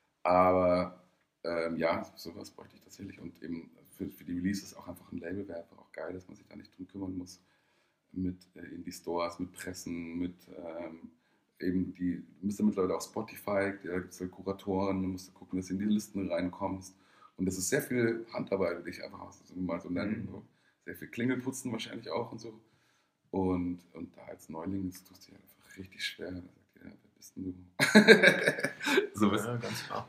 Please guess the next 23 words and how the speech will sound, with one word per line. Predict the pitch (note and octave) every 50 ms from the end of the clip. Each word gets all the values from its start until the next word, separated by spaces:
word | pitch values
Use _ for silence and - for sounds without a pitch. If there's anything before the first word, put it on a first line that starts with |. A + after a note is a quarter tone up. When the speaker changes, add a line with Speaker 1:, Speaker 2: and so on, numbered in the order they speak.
| - -
Speaker 1:
Ähm, | - F#2+ E2+ E2 E2 E2 - - - - - - - - - - - -
und | C#2+ -
deswegen | - - G#2+ G#2+ G#2
wäre | F#2+ F#2+
das | G2 -
schon | G#2 G2+
ein | G2
bisschen | - - F2+
geiler. | F2+ F2 - C3+ D3 - - - - _ _ _ _
Und, | F2 F2+ F#2+ F#2+ F2+ F#2 F#2 F#2 F2+ - - -
ähm, | D2+ D#2+ D#2+ E2 E2+ E2 E2 - - _ _ _ _ _ _ _ _
das | - - -
ist | - - - - -
auch | - - B1
einfach | C#2+ D#2+ - - F2
was, | E2+ - -
wo | D#2+
man | E2 D#2+ D#2+
sagt, | D#2 - -
da | C#2
kann | - - F2+ F2+
man | D#2 D2
auch | - -